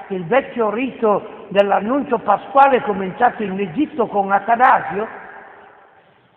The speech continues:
E se, e lui diceva per spiegare alla gente: "Io annuncio il Vangelo, greco, latino, italiano, non mi importa,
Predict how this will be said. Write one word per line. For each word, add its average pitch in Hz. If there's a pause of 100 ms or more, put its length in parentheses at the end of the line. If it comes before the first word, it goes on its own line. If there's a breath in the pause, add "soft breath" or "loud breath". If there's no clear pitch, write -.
E 311
se, 302
e 262
lui 339
diceva 330
per 226
spiegare 220
alla 208
gente: 165 (400)
"Io 349
annuncio 381
il 311
Vangelo, 254 (1160)
greco, 220 (320)
latino, 208 (180)
italiano, 247 (880)
non 294
mi 311
importa, 226